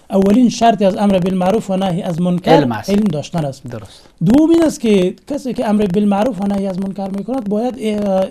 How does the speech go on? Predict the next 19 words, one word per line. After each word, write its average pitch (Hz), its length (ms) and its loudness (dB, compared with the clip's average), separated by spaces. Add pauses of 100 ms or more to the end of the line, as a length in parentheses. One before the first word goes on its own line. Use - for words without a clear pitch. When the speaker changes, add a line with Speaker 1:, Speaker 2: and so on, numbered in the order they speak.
(680)
Speaker 1:
برای 240 340 4
این 247 240 2
شخص - 520 -4 (420)
احتمال 233 760 4
قوی 208 420 2 (340)
Speaker 2:
مهم. 120 220 -12 (420)
Speaker 1:
م-، 190 600 0 (560)
محرز 208 560 2
شود 208 300 4
که، 247 240 -4 (680)
اه، 185 280 0
امر 202 260 4
بالمعروف 196 580 0
و 196 40 0
نهی 190 220 0
از 175 120 -2
منکرش 180 400 -2
تأثیر 208 480 2
داره. 123 220 -4